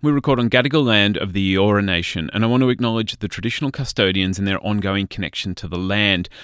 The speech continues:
Their stories are the original stories, and I pay my respects to them. Now, on Final Draft, we explore the best of Australia's books, writing, and literary culture.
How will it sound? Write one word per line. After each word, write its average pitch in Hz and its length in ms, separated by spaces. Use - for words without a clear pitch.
Their 123 120
stories 107 480
are 95 160
the 92 140
original 95 420
stories, 87 400
and 92 100
I 87 40
pay - 260
my 87 140
respects 82 540
to - 120
them. 71 220
Now, 135 80
on 131 100
Final 147 320
Draft, 120 400
we 110 140
explore 101 280
the 92 80
best 107 280
of 101 80
Australia's 92 480
books, - 420
writing, 98 460
and 98 220
literary 110 520
culture. 151 480